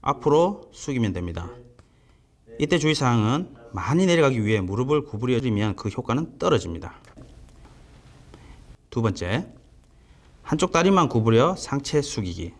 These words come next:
한쪽 다리는 첫 번째 동작과 같이 뻗은 상태이며 반대쪽은 몸쪽으로 접은 상태에서 숨을 내쉬며 앞으로 숙이면 됩니다. 반대쪽도 한 번 더 해주시면 됩니다.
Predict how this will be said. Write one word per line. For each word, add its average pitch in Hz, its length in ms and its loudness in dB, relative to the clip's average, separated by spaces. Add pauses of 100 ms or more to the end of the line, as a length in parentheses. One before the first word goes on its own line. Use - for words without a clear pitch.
(1000)
한쪽 170 360 -2
다리는 143 680 2
첫 - 160 -6
번째 175 180 0
동작과 123 680 0 (380)
같이 - 300 -6
뻗은 180 280 2
상태이며 90 760 -6 (100)
반대쪽은 127 680 0 (240)
몸쪽으로 131 800 0
접은 147 260 0
상태에서 - 580 -8
숨을 139 300 -2
내쉬며 90 400 -6 (680)
앞으로 143 380 2
숙이면 104 400 0
됩니다. 82 420 -12 (1120)
반대쪽도 131 520 2
한 117 140 -2
번 113 120 2
더 104 80 2
해주시면 95 340 -2
됩니다. 82 420 -10